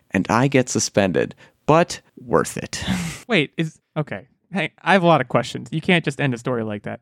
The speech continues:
Speaker 2: I'm, I was confused by the trajectory of that story. At, at any point, were you just sitting at your desk in a bunny costume? 'Cause that's what you first made it sound like. You're like, "I'm sitting in English class, wearing
Speaker 1: It
Speaker 2: my
Speaker 1: was in my,
Speaker 2: costume."
Speaker 1: it was in my, uh, so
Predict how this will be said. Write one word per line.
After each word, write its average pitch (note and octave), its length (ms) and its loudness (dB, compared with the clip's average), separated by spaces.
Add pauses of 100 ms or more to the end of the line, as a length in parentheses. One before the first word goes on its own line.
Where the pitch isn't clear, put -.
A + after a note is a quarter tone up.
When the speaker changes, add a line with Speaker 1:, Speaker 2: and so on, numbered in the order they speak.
Speaker 2:
I'm, A#3+ 240 2
I B3 80 6
was B3 100 4
confused A3+ 460 2
by G3+ 100 4
the D3+ 240 0 (120)
trajectory D3 460 2
of A#2+ 100 2
that A2+ 180 0
story. A2+ 360 -4
At, - 280 -2
at F#3 100 6
any C4+ 160 0
point, A3+ 360 0
were D#3+ 100 2
you F3 160 -2
just E3+ 240 -4
sitting D#3+ 240 4
at D3+ 80 2
your C#3+ 100 2
desk C#3 340 2
in B2+ 60 -2
a A#2+ 60 -6
bunny B2+ 240 0
costume? C3 440 -2
'Cause C3+ 120 -2
that's F#3 120 4
what A#3 120 2
you D#3 80 4
first D3 260 2
made C#3+ 120 4
it A#2 100 -4
sound A2 260 -4
like. - 180 -10
You're C3+ 100 0
like, C3 140 0
"I'm B2 120 -6
sitting - 200 -2
in A3+ 80 4
English G#3 340 4
class, F#3 420 4
wearing E3 180 4
Speaker 1:
It - 40 6
Speaker 2:
my C3 40 8
Speaker 1:
was C3+ 100 6
in D3+ 100 6
my, D#3 40 4
Speaker 2:
costume." C#3+ 260 0
Speaker 1:
it B2 60 4
was A#2 80 2
in B2+ 80 4
my, A2+ 200 6
uh, F2 340 4 (160)
so G2+ 400 4